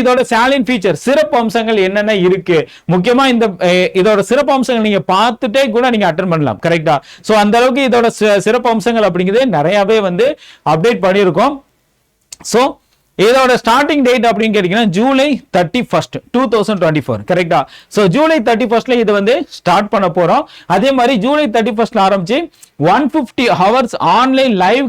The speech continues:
கிளாஸஸ் அப்படிங்கிறது நம்ம கொடுக்க போறோம், கரெக்டா? அதே மாதிரி இது ஆன்லைன் லைவ் கிளாஸ் மட்டும்தான் அட்டெண்ட் பண்ண முடியுமான்னு கேட்டீங்கன்னா லா-, ஆ, லைவ்ல நீங்க அட்டெண்ட் பண்ணிக்கலாம். But என்னால லைவ் வர முடியாத பட்சத்துல என்ன ஒரு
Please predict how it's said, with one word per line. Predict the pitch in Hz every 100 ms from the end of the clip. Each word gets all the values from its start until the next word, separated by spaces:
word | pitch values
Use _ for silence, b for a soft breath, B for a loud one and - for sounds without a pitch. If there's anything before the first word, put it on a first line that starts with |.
| 214
கிளாஸஸ் | 208 208 202 190
அப்படிங்கிறது | 165 170 220 208
நம்ம | 180
கொடுக்க | 185 175 175
போறோம், | 135 110 98
கரெக்டா? | 170 160 160 131 B B
அதே | 190 254 269
மாதிரி | 269 254
இது | 208 247
ஆன்லைன் | 294 294 202
லைவ் | 226 285 285
கிளாஸ் | 269 214 220
மட்டும்தான் | 214 247 202
அட்டெண்ட் | 226 226
பண்ண | 214 196
முடியுமான்னு | 214 214 202 185
கேட்டீங்கன்னா | 165 165 220 - 131
லா-, | 143 139 -
ஆ, | 147 147 139 147
லைவ்ல | 185 247 262 339 B B 165
நீங்க | 196 190
அட்டெண்ட் | 175 294 285
பண்ணிக்கலாம். | 254 214 202 151 143
But | 180 175 b b 196
என்னால | 262 294 254 208
லைவ் | 247 302 220
வர | 220 269
முடியாத | 254 240 226 175
பட்சத்துல | 180 220 175 175 214 233 165
என்ன | 208 262
ஒரு | 214